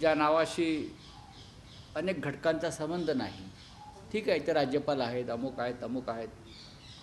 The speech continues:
पण ते झारखंडचे राज्यपाल असताना मुख्यमंत्री हेमंत सोरेन यांना राजभवनामध्ये ईडीने अटक केली.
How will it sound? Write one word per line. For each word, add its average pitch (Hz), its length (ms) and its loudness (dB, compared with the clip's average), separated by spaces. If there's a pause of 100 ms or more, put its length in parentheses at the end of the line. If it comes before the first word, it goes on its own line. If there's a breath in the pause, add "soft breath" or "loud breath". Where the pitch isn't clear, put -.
(640)
पण 196 240 8
ते 202 380 6
झारखंडचे 180 720 2
राज्यपाल 151 880 4
असताना 160 640 6 (1600)
मुख्यमंत्री 185 800 2
हेमंत 160 480 0
सोरेन 170 580 2 (1400)
यांना 156 260 4
राजभवनामध्ये 151 920 4
ईडीने 143 240 4
अटक 104 300 -2
केली. - 180 -14